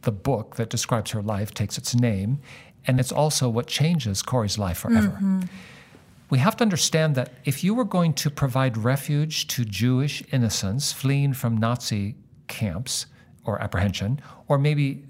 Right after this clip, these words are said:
Speaker 1: Dutch resistance to the Nazi regime, people who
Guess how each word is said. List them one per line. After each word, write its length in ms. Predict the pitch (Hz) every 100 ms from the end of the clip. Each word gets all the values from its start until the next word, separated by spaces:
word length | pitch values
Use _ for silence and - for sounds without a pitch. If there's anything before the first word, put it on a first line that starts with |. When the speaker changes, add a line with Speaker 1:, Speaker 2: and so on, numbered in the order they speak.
| 123
Speaker 1:
Dutch 340 | 139 143 -
resistance 720 | 131 110 143 147 - 117 -
to 120 | -
the 120 | 127 120
Nazi 340 | 120 113 123
regime, 460 | 107 95 113 107 104
people 360 | - 127 120
who 340 | 104 127 113